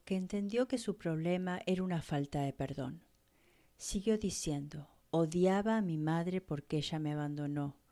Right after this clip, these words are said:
cuando yo era un bebé de seis meses. Entonces comprendí que debía ir a su encuentro y perdonarla. La llamé y hablé con ella por segunda vez en mis treinta y seis años de vida.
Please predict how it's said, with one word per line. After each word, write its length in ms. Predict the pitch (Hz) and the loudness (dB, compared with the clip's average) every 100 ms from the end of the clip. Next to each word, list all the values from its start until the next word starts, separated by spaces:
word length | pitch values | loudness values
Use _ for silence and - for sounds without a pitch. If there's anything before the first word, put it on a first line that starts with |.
| _ | _
cuando 300 | - 165 147 | -4 -2 0
yo 160 | - 165 | 0 0
era 120 | 165 | 0
un 100 | 156 | 0
bebé 260 | 147 143 | 0 2
de 120 | 156 151 | 0 0
seis 340 | - 185 190 | 0 0 0
meses. 560 | 156 139 - 143 - _ _ _ - - _ | 0 -2 -2 -8 -12 _ _ _ -20 -20 _
Entonces 480 | 202 208 285 311 269 | -4 0 0 2 0
comprendí 640 | - 175 156 151 151 165 | 0 -4 -2 -2 0 -2
que 180 | 175 180 | -2 0
debía 360 | 160 156 165 165 | 0 0 2 0
ir 120 | 160 | 0
a 80 | 156 | -4
su 140 | - | -2
encuentro 560 | 143 143 196 208 - 214 | -4 -2 -2 -2 -2 -4
y 20 | |
perdonarla. 800 | 208 151 151 147 143 147 160 - _ _ _ - - | -2 -2 0 0 0 -4 -10 -16 _ _ _ -20 -10
La 80 | 160 | -4
llamé 580 | 147 151 143 170 220 254 - _ - _ - | -2 0 0 2 2 0 -8 _ -20 _ -2
y 60 | |
hablé 240 | 165 185 214 | 2 2 0
con 180 | 214 196 | 0 0
ella 240 | 196 214 | 0 -2
por 220 | 196 165 | -4 -6
segunda 520 | - 165 180 208 202 | -4 -2 -2 -2 0
vez 280 | 175 180 175 | 0 0 -2
en 120 | 185 | -4
mis 200 | 165 151 | -4 -6
treinta 360 | - 156 147 151 | -6 -4 -2 -2
y 60 | 147 | -2
seis 440 | - 185 185 - | -2 0 0 -2
años 280 | 160 156 160 | -2 0 0
de 140 | 156 | 0
vida. 380 | 147 147 147 156 | 0 -2 -4 -8